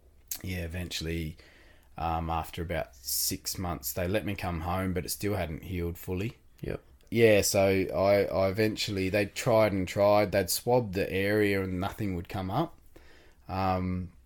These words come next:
Speaker 1: but eventually they did an M R I and they could see in the bone that it was just lit up. So I had, you know, some, uh, infection inside the bone,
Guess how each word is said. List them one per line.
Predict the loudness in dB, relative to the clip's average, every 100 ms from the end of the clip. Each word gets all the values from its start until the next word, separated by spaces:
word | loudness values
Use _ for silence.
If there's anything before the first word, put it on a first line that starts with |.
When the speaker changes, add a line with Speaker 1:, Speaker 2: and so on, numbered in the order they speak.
| -20 -14 -8
Speaker 1:
but | 0 0
eventually | 4 2 0 -4 -2 0
they | 0
did | 0 -2
an | -2 -2
M | -2
R | -2 -2 0
I | 0 2 0 -2 -8 -18 -20 -20 -20 -20 -20 -20 -20 -20 -16 -10
and | -8 -6
they | -6 -8
could | -8 -6
see | -6 -6
in | -8
the | -6
bone | -4 -4 -4 -10
that | -14 -16
it | -12
was | -12 -10
just | -10 -8
lit | -8
up. | -6 -8
So | -10 -8
I | -8
had, | -6 -8 -10 -20 -20 -16
you | -12
know, | -10 -10
some, | -10 -10 -10 -12 -14 -10
uh, | -8 -6 -8 -10
infection | -10 -10 -12 -12 -10 -10 -12 -20 -20 -18 -10
inside | -6 -4 -2 -4 -6
the |
bone, | -6 -4 -4 -4